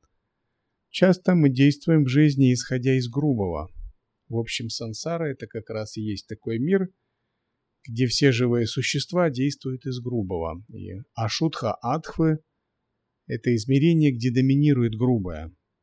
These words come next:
Шутха атхвы, то есть чистое пространственно-временные измерения — это, напротив, мес-, места, где доминирует тонкое.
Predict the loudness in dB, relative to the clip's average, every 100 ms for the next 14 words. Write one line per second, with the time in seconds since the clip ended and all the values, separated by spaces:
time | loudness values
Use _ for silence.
0 | _ _ _ _ _ _ _ _ _ -12
1 | 0 0 2 2 2 0 -4 -6 -10 -8
2 | -8 -10 _ _ -10 -8 -4 -2 -4 -4
3 | -6 -6 -10 _ _ -14 -12 -6 -4 -4
4 | -4 -4 -2 0 2 0 -2 -4 -6 -6
5 | -2 0 0 0 -4 -8 -8 -8 -4 -4
6 | -4 -6 -8 -8 -8 -12 _ _ _ _
7 | -8 -6 -4 -2 -2 -2 -4 -2 -2 -2
8 | -2 0 -2 0 2 2 -2 -6 -10